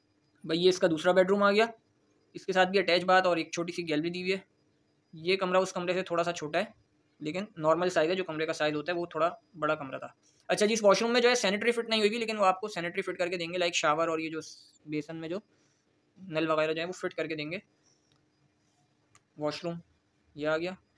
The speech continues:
भाई, brand new portion है, टू bed डीडी, छप्पन लाख रुपए इसकी demand कर रहे हैं, फिफ्टी six lakhs demand है, छप्पन लाख रुपए demand कर रहे हैं।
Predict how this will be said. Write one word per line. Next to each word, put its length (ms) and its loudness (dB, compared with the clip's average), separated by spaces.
भाई, 120 6
brand 240 4
new 140 2
portion 300 0
है, 100 0
टू 140 -4
bed 200 2
डीडी, 340 -4
छप्पन 380 2
लाख 220 6
रुपए 160 -2
इसकी 180 -8
demand 280 0
कर 80 2
रहे 80 -2
हैं, 60 -4
फिफ्टी 340 -8
six 300 -4
lakhs 320 -2
demand 320 -4
है, 100 -2
छप्पन 440 -8
लाख 260 2
रुपए 240 -8
demand 320 -4
कर 100 -2
रहे 100 -4
हैं। 100 -6